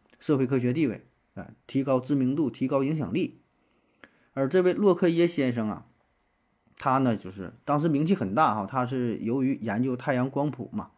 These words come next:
这个事儿啊，进入到了英国皇家学会啊。而且呢，他脑瓜儿也很好使啊，就是经济头脑也很够用。所以呢，除了给这个杂志投稿，哎，慢慢他就想，我自己也搞一下，是吧？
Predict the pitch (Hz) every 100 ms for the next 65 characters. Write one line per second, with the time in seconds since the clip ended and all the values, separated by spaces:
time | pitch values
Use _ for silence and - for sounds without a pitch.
0 | _ 113 104 - 147 101 - _ - 143
1 | 120 113 107 95 113 113 95 92 92 98
2 | 95 95 - - 113 - - _ - -
3 | 143 151 123 120 117 139 110 95 120 123
4 | 123 107 - 107 123 - - 80 - -
5 | 104 110 113 156 160 165 117 123 - 95
6 | 113 101 120 120 139 - - _ _ _
7 | _ _ 160 165 147 - 123 170 160 98
8 | 120 117 - 95 147 135 - 131 - -
9 | - - - 127 151 151 135 127 120 127
10 | - - 98 - 143 120 143 147 - 85
11 | 92 120 110 107